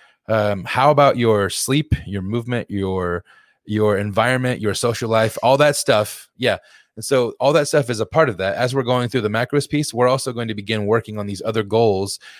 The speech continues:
when the environment allows for it. So when I get a little bit more momentum in my macros and I, you know, I don't need, uh, to talk. And I notice this in,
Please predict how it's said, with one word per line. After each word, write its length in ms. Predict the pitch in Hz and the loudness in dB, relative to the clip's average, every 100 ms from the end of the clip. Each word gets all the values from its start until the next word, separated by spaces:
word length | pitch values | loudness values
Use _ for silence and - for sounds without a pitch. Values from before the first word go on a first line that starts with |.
| - | -4
when 120 | 135 | 0
the 80 | 131 | 2
environment 540 | 117 113 113 110 107 - | 2 2 2 0 -4 -4
allows 420 | 104 104 107 104 | -2 2 4 2
for 240 | - 90 82 | -2 -8 -8
it. 80 | - | -10
So 240 | - - 107 | -10 -4 -2
when 460 | 104 113 110 104 - _ _ - | -2 -4 -4 -10 -14 _ _ -2
I 140 | 123 | 0
get 300 | 127 139 135 - | 2 2 2 0
a 80 | |
little 160 | 127 135 | 2 4
bit 160 | 131 131 | 2 0
more 400 | 131 131 123 117 | 4 4 4 2
momentum 640 | 120 120 135 147 156 151 - | 0 2 0 0 -2 -2 -4
in 160 | 127 | -4
my 140 | 123 113 | -2 -2
macros 640 | 123 151 170 170 170 - | 0 0 0 0 0 -4
and 100 | 113 | -4
I, 160 | 113 113 | 0 0
you 100 | 120 | 0
know, 80 | 113 | 2
I 80 | 110 | 2
don't 260 | 113 110 | 2 0
need, 380 | 110 120 120 117 - | -2 0 0 -2 -2
uh, 140 | 110 | -2
to 140 | 98 | -2
talk. 280 | 98 117 117 - - | -2 -2 -2 -8 -2
And 100 | 151 | 2
I 60 | 170 | 4
notice 300 | 180 185 165 | 4 2 2
this 220 | 147 131 | 0 -2
in, 200 | 127 123 | -4 -8